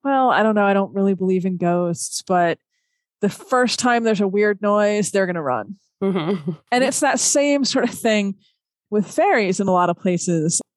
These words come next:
Speaker 1: Iceland is a good example. If you ask people over there, most people will say no. They don't believe in the, the Alfar, the Hulda folk,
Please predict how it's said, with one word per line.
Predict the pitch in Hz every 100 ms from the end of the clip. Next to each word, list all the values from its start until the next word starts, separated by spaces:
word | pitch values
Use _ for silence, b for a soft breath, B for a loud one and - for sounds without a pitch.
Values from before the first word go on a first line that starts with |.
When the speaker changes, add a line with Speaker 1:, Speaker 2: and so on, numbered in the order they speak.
| -
Speaker 1:
Iceland | 196 190 202 185
is | 180 170
a |
good | 175 170
example. | 175 165 170 160 147 185 _ -
If | 202
you | 190
ask | 175 254 -
people | - 269 202
over | 190 185
there, | 180 175
most | 170 175 -
people | 208 190
will | 180 175
say | - 170
no. | 147 95 156 -
They | -
don't | 165 139 - _ _ _
believe | 185 175 165
in | 170 156
the, | 151 165 B B -
the |
Alfar, | 156 165 180 170
the | 170
Hulda | 160 170 170
folk, | - 165 -